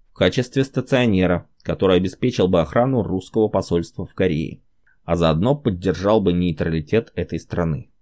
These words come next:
Слухи из Кореи были тревожны и противоречивы. Утверждали, что японские войска уже контролируют все железные дороги,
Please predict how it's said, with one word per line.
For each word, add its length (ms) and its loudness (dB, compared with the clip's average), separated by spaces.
Слухи 400 0
из 140 -6
Кореи 360 2
были 240 0
тревожны 680 0
и 60 -6
противоречивы. 960 -4
Утверждали, 840 0
что 220 -4
японские 560 2
войска 560 -2
уже 180 0
контролируют 720 0
все 480 -2
железные 560 0
дороги, 500 -2